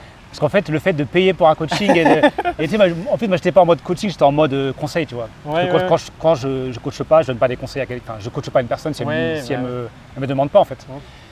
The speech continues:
Speaker 1: Et c'est vrai que je lui avais dit plusieurs fois, fais, fais moins de choses, fais ça, ça marchera mieux, et cetera. Et là, enfin, il a vraiment compris, il a vraiment, euh, pris conscience qu'il fallait vraiment implémenter maintenant.
Speaker 2: Et je pense que c'est
Speaker 1: Et
Speaker 2: ça, que c'est
Speaker 1: c'est ça,
Speaker 2: important
Speaker 1: le,
Speaker 2: pour tout
Speaker 1: ouais.
Speaker 2: le monde. Parce que je sais,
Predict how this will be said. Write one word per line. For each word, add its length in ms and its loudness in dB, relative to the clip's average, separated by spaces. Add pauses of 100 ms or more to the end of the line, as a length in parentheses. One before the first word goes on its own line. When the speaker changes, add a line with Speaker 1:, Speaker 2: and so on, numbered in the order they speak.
(140)
Speaker 1:
Et 40 -8
c'est 100 -4
vrai 80 6
que 40 0
je 40 -4
lui 40 2
avais 100 0
dit 80 -2
plusieurs 260 2
fois, 140 -2
fais, 340 -2
fais 140 -4
moins 140 0
de 40 -6
choses, 320 -4
fais 160 -12
ça, 300 0
ça 120 -8
marchera 280 -4
mieux, 160 -4
et 40 -4
cetera. 380 -4 (720)
Et 40 -8
là, 120 8
enfin, 300 4
il 120 0
a 80 4
vraiment 200 0
compris, 340 -10
il 100 -2
a 60 0
vraiment, 380 0
euh, 280 -10 (680)
pris 120 -14
conscience 440 -2 (640)
qu'il 100 -18
fallait 120 0
vraiment 220 2
implémenter 400 0
maintenant. 180 -18 (140)
Speaker 2:
Et 80 -4
je 80 -16
pense 160 -2
que 60 -16
c'est 80 -8
Speaker 1:
Et 20 -8
Speaker 2:
ça, 240 -2
que 40 -12
c'est 60 -10
Speaker 1:
c'est 60 -4
ça, 60 2
Speaker 2:
important 400 -2
Speaker 1:
le, 20 -2
Speaker 2:
pour 220 -6
tout 80 -6
Speaker 1:
ouais. 40 -4
Speaker 2:
le 80 -4
monde. 160 -2 (320)
Parce 80 -20
que 180 2
je 140 -2
sais, 380 -2